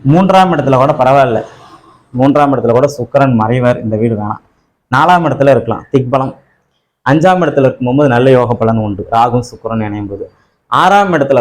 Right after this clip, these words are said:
கூட இந்த லக்னாதிபதிங்கிற ஒரு அமைப்புல இருக்கும்போது பரவாயில்லைங்க அப்படிங்கிற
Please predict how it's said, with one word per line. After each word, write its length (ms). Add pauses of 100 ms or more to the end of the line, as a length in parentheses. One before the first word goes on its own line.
கூட 140 (400)
இந்த 180
லக்னாதிபதிங்கிற 880
ஒரு 140
அமைப்புல 340
இருக்கும்போது 440 (140)
பரவாயில்லைங்க 600
அப்படிங்கிற 280